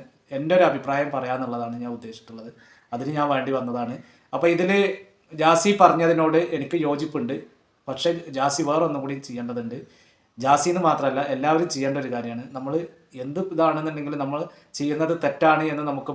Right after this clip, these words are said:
ബോധ്യം വന്നു കഴിഞ്ഞാൽ നമ്മൾ എന്ത് ചെയ്യണം, അതൊന്ന് മാറി നിന്നുകൊണ്ട് നമ്മളത് ശരിയിലേക്ക് നമ്മളത് ആ ലൈഫിനെ നമ്മൾ കൊണ്ടെത്തിക്കാൻ കഴിയണം. എങ്കിൽ മാത്രമേ നമുക്ക് ദുനിയാവും ആഖിറവും നമുക്ക് വൃത്തിയായി കിട്ടുള്ളൂ. അപ്പോൾ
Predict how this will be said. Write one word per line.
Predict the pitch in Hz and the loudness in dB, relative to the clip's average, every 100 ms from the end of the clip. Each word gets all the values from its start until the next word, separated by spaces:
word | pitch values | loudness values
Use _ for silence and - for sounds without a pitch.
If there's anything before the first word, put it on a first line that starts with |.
| 120 | -6
ബോധ്യം | 135 147 143 | -6 -4 -4
വന്നു | 131 | -4
കഴിഞ്ഞാൽ | 123 123 131 | -6 -6 -6
നമ്മൾ | 123 127 | -6 -8
എന്ത് | 120 | -8
ചെയ്യണം, | 120 120 - | -10 -10 -12
അതൊന്ന് | 113 120 135 117 | -12 -10 -8 -6
മാറി | 120 147 135 | -6 -6 -6
നിന്നുകൊണ്ട് | 123 120 117 - - _ _ 123 | -8 -8 -10 -12 -18 _ _ -6
നമ്മളത് | 147 156 156 160 - _ _ - | 0 2 4 0 -4 _ _ -8
ശരിയിലേക്ക് | 135 151 160 170 170 156 | -2 4 4 4 2 -2
നമ്മളത് | 143 147 143 143 | 0 0 0 -2
ആ | 143 139 | -2 -2
ലൈഫിനെ | 123 135 143 | -4 -6 -4
നമ്മൾ | 127 131 123 | -4 -6 -6
കൊണ്ടെത്തിക്കാൻ | 120 123 120 135 120 | -6 -6 -8 -8 -8
കഴിയണം. | 113 113 127 _ _ _ 127 | -10 -12 -16 _ _ _ -10
എങ്കിൽ | 127 160 160 | -2 2 4
മാത്രമേ | 151 156 160 | 2 0 0
നമുക്ക് | 147 139 156 156 - 127 | -2 -2 -4 -4 -14 -14
ദുനിയാവും | 123 135 147 156 160 131 | -6 0 0 0 -2 -2
ആഖിറവും | 131 131 160 160 | -2 0 0 0
നമുക്ക് | 135 127 139 139 _ | -2 -6 -10 -14 _
വൃത്തിയായി | 120 117 135 131 135 | -20 -6 -6 -4 -8
കിട്ടുള്ളൂ. | 120 120 120 123 - _ _ | -14 -12 -10 -12 -14 _ _
അപ്പോൾ | - | 0